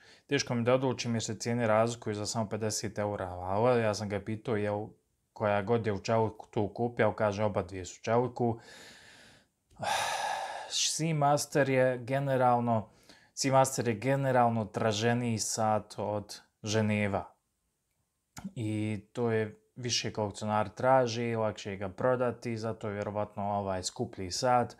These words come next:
Kalibar šesto jedan nema datum, šest jedan tri ima datum, u suštini arhitektura kalibra je ista, samo ova ima komplikaciju datuma.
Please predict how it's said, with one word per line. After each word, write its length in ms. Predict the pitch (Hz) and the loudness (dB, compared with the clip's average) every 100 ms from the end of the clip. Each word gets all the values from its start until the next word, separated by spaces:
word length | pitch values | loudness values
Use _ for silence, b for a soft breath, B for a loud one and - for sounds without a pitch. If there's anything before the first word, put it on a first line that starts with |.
| B B B B _ | B B B B _
Kalibar 460 | 127 127 123 120 | 4 4 4 0
šesto 420 | 113 131 117 - 113 | 0 0 -2 -2 -2
jedan 240 | 110 113 | 0 0
nema 340 | 117 113 104 | 0 2 0
datum, 460 | 101 113 117 120 113 | 2 4 4 0 -6
šest 300 | - 113 - | -4 -6 -4
jedan 180 | 107 101 | -4 -4
tri 240 | - 113 | -6 -4
ima 220 | 117 113 | 0 0
datum, 540 | 104 107 110 123 113 98 | 2 2 0 -2 -6 -6
u 100 | 113 | -12
suštini 440 | 107 - - 113 107 | -10 -10 -6 -2 -2
arhitektura 680 | 98 - 107 - 113 110 | -4 -10 -10 -6 -4 -4
kalibra 480 | 104 107 104 101 107 | -4 -4 -4 -4 -4
je 160 | 98 107 | -2 0
ista, 380 | 113 - 104 98 | -2 0 0 0
samo 320 | - 104 101 | -2 -2 -2
ova 220 | 98 98 | 0 -2
ima 280 | 101 95 92 | -2 -4 -8
komplikaciju 680 | - 95 - 101 101 - 98 | -12 -14 -8 -2 -2 -2 -8
datuma. 560 | 95 104 - 117 110 | -2 -2 -2 0 0